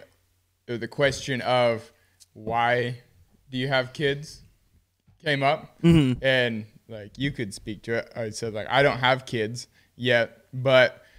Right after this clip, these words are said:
Speaker 1: it seems to be, like, from a Christian perspective, it's what we're called to do. But it's also just from a practical, you get a sense of fulfillment that you can't get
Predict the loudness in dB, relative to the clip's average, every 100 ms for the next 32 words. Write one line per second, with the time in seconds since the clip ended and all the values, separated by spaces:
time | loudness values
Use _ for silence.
0 | -20 _ _ _ -4 -4 -2 -2 -2 -6
1 | -4 0 0 0 -4 _ _ _ -6 -4
2 | -4 0 0 0 -6 -8 -4 -4 -4 -8
3 | -6 -6 -6 0 2 2 -2 -12 -8 -8
4 | -8 _ _ -2 2 4 6 6 6 4
5 | 4 4 2 -6 -20 _ _ -6 -4 -2
6 | -2 0 0 -2 -8 -6 -4 -2 -6 -10
7 | -8 -8 -10 _ _ _ _ -6 -2 2
8 | 4 4 4 -2 -4 -4 -4 -4 -2 -2
9 | 0 -2 -2 2 2 0 -6 -2 0 -2
10 | 0 4 4 2 -8